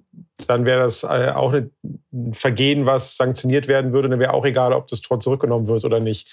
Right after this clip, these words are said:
Also ich finde, man muss es jedenfalls aufgrund der geltenden Spielregeln muss man's einfach getrennt sehen.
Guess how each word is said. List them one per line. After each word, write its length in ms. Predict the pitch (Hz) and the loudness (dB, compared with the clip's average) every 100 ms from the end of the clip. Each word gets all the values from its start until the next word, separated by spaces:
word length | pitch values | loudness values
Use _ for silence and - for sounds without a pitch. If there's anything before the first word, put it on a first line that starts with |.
| - - _ | -20 -20 _
Also 340 | 113 117 120 | 0 2 0
ich 380 | - - 156 135 | -2 -8 -6 -2
finde, 180 | 151 147 | 0 2
man 160 | 135 | 2
muss 240 | 131 135 135 | 2 0 0
es 380 | 120 - - - _ _ _ | -2 -4 -8 -14 _ _ _
jedenfalls 420 | 131 139 139 - | -2 0 0 0
aufgrund 300 | 139 139 131 | 0 0 0
der 100 | 147 | 0
geltenden 800 | 123 135 135 139 127 131 123 113 - - 185 _ - - - _ _ | 2 0 0 -2 0 0 -2 -6 -14 -20 -20 _ -20 -20 -20 _ _
Spielregeln 640 | 131 - 151 143 147 147 143 | -4 0 2 2 4 2 2
muss 200 | 131 135 | 0 0
man's 180 | 139 123 | -2 0
einfach 240 | - 127 | 0 0
getrennt 380 | 117 127 127 127 | -2 -2 -2 0
sehen. 340 | 113 110 101 | 0 -2 -4